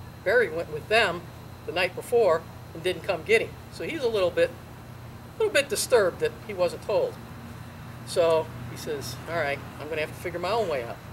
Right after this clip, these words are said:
What's he do? He goes back to the same officer that loaned him the book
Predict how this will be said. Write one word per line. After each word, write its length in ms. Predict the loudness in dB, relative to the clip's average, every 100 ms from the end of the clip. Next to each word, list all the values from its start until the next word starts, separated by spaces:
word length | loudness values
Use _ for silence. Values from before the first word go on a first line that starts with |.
| -14 -14 -14 -14 -8
What's 180 | -6 -6
he 60 |
do? 280 | -4 -2 -2 -4 -14 -16 -16 -16 -16 -16 -14
He 60 | -4
goes 160 | -2 2
back 220 | 2 0
to 80 | -4
the 60 |
same 260 | 0 0 4
officer 500 | 2 2 0 2 0 -6 -14 -12
that 160 | -12 -4
loaned 200 | -2 0
him 120 | 2
the 80 | 2
book 280 | 6 6